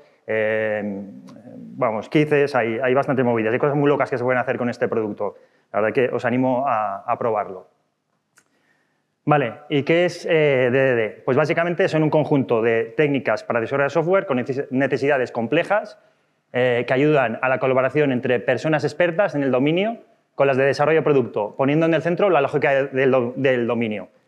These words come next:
Todo, bueno, es un poco base teórica, ¿no?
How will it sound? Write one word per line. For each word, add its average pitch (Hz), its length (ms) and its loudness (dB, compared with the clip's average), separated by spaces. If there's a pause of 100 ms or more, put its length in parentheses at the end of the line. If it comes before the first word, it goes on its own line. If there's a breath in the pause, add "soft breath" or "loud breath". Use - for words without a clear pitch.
(120)
Todo, 143 120 2
bueno, 127 220 0
es 104 80 -12
un 117 60 -4
poco 113 840 0
base 135 240 0
teórica, 160 380 2
¿no? 214 160 -4